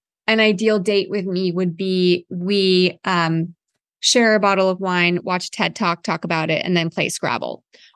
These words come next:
Or an ideal, um, evening out for me would be we go to, we go get tacos and then we play bumper cars,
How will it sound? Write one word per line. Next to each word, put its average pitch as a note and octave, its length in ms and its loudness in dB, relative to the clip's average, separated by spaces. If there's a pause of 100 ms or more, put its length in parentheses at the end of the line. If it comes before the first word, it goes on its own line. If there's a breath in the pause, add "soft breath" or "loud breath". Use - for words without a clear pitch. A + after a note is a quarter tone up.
(140)
Or G3+ 300 4
an - 160 0
ideal, G3 680 0 (440)
um, F#3+ 320 -2
evening F3+ 400 0 (100)
out F3 440 0 (160)
for G3 200 -4
me F#3 280 -2
would F3 200 0
be F3 440 2
we F#3 260 -4
go F3 260 0
to, E3+ 640 0
we F#3+ 160 -6
go F3+ 380 2 (100)
get F#3 180 0
tacos G3+ 540 0
and F#3+ 160 -2
then F3 160 0
we E3+ 140 -2
play E3+ 340 -2
bumper E3 300 -4
cars, - 500 -6